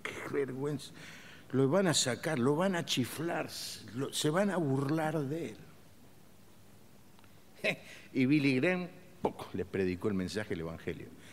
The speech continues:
Y cuando hizo la invitación, decenas, centenares de esos presos se pusieron de pie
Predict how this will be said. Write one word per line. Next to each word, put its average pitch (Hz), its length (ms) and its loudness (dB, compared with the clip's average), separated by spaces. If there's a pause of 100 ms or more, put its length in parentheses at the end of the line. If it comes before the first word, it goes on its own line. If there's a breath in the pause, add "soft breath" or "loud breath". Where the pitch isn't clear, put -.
(420 loud breath)
Y 135 100 0
cuando 131 320 2
hizo 180 260 2
la 139 80 4
invitación, 143 760 0 (1700 loud breath)
decenas, 117 720 4
centenares 127 1160 2
de 113 80 -2
esos 117 240 -4 (240)
presos - 640 -2 (240 loud breath)
se - 160 -4
pusieron 160 640 2
de 123 80 2
pie 151 380 -6